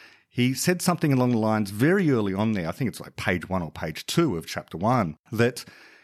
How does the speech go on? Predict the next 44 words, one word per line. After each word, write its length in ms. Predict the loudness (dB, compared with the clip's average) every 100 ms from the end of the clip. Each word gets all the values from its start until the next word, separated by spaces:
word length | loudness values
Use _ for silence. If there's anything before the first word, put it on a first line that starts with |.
| _
it 160 | -2 0
was 200 | 0 0
thought 360 | 0 2 2
by 120 | 0
the 140 | -2 0
ancients 680 | 0 0 -2 -8 -10 -12 -12 -14 _ _ -6
that 140 | 0
they 140 | 0
could 380 | 0 0 2 4
eventually 640 | 2 2 0 0 -4 -4 -4
come 380 | -4 0 2 2
to 160 | 0
understand 580 | 2 0 -2 -2 -2 0
everything 460 | -2 -2 -2 -4 -8
that 160 | -8
could 160 | -8 -8
be 100 | -8
understood. 640 | -10 -12 -4 -2 -2 -6 -20 _ _ _ _
But 100 | 0
now 320 | 2 2 2
in 60 | 2
the 80 | 2
modern 280 | 0 0 0
era, 520 | 2 0 -4 -8 -16 _ _ _ _ _ _ _
the 60 | -12
claim 400 | -4 0 0 0
seems 320 | -2 -4 -4
to 100 | -6
be, 280 | -4 -4 -6 -16 _
there's 160 | -4 2
no 120 | 2
way 360 | 4 2 2 2
a 80 | 0
single 260 | -4 -6
person 380 | -4 -6 -4 -6
can 120 | -4
understand 520 | -2 -2 -2 -2 -4 -4
everything 380 | -4 -4 -6
that 120 | -8 -8
could 200 | -10 -8
be 140 | -8
understood. 500 | -8 -10 -2 0 2
After 320 | 0 0 0
all, 160 | 0